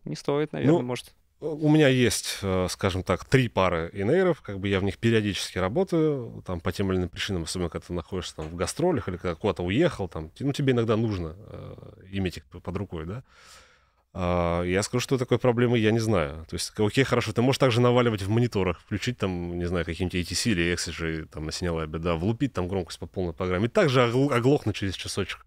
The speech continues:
Speaker 1: То есть, э, н-, нет такой проблемы, что у-, уши быстрее устают там и так далее?
Speaker 2: Уши физически устают. То есть вот сам кана-, канал, он устаёт из-за того, что у тебя какой-то кусок пластика всё время, всё время в ушах, он ещё потеет. То есть, ну, есть определённые проблемы, как бы,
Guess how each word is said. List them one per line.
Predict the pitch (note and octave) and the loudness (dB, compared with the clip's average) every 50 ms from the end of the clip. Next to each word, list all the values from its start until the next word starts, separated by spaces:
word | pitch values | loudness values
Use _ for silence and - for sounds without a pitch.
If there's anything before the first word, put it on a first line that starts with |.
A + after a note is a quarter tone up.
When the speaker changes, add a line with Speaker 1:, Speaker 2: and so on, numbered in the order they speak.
| - - | -14 -2
Speaker 1:
То | - C3+ | -2 0
есть, | A#2+ - - - - - | 0 0 -4 -2 2 2
э, | C#3 | 2
н-, | C#3 C#3+ D3 D3+ C#3 | 4 4 2 0 0
нет | - D3+ D3+ C#3+ | 2 0 0 0
такой | - - C#3+ A#2+ | 0 -2 -4 0
проблемы, | - D3 C3 C#3 D#3 D3+ D3 C3 | 0 0 2 2 2 2 0 0
что | - - C#3 B2+ | 0 0 2 2
у-, | C3+ C3 - | 2 2 0
уши | C3+ - C3+ | 0 0 0
быстрее | C3 C3 - C3+ C3 B2+ | -2 0 0 2 2 2
устают | A#2 - - C3 B2+ C3+ D#3 - | 0 0 0 0 2 2 0 0
там | - A#2+ A2 A2+ | -2 -2 -2 -2
и | |
так | B2 A2+ A#2+ | -4 -4 -4
далее? | A#2+ A#2 A2+ A#2 B2+ - | -2 -2 -2 -2 -4 0
Speaker 2:
Уши | C#3+ D#3+ D#3+ - D#3+ | 2 2 2 2 2
физически | - E3+ D3+ E3 D#3+ - - - - | 4 4 4 6 4 2 0 -4 -4
устают. | G#2+ - - A#2 A2 F#2+ E2 - - _ _ | -6 -4 -2 -2 -2 -2 -2 -6 -12 _ _
То | - G#2+ | -8 -8
есть | - - | -4 0
вот | B2+ A#2 - | 0 0 4
сам | - D3 C#3 B2+ A2 | 4 6 6 4 2
кана-, | - - A#2+ C3 C#3 - - - | 2 4 6 6 6 4 2 2
канал, | - C#3+ C#3+ F3+ G3+ F#3 C3+ | 4 6 6 6 6 6 6
он | A#2+ D3 C#3+ | 6 4 4
устаёт | C3+ - - C#3 C#3+ C#3+ A#2+ - | 2 2 2 2 2 2 2 -2
из-за | F#2 F2+ F#2+ | -4 -6 -2
того, | - A2 | -2 -2
что | - - - A#2+ | -2 0 -2 -2
у | G2 | -2
тебя | A2 G#2+ G#2 | -2 -6 -6
какой-то | - - B2 A2+ A#2 | 2 2 2 2 2
кусок | - - B2 - C#3+ - - | 0 0 2 2 2 2 4
пластика | - D#3+ F#3 - - - - - | 4 4 4 4 0 -10 -8 -6
всё | - - A2+ | -2 2 2
время, | A2+ A2 G#2 | 2 2 2
всё | - - A2+ | 0 0 2
время | A2 G#2+ | 2 2
в | G2 A2+ | 0 -2
ушах, | A2+ - G#2+ - - | 0 0 0 2 2
он | A#2+ | 0
ещё | C3+ - C3 | 0 0 -2
потеет. | - - A2+ - - - F3+ D#3 A#2 - - _ _ - - - - - _ - - | -2 -2 -4 -2 2 2 4 4 2 2 -2 _ _ -20 -20 -20 -20 -20 _ -14 -6
То | - G#2+ | -4 0
есть, | - | 4
ну, | C#3 - | 4 6
есть | F#3 D#3 - | 6 6 4
определённые | A2+ - B2+ B2+ D3 D3 C#3 G#2+ G2+ F#2+ | 2 0 2 2 4 4 4 2 2 2
проблемы, | - A2+ A#2 C3 B2+ G#2+ F2+ E2 | 2 2 2 4 2 2 0 -2
как | - F2+ F2+ | -4 -4 -4
бы, | F2 | -4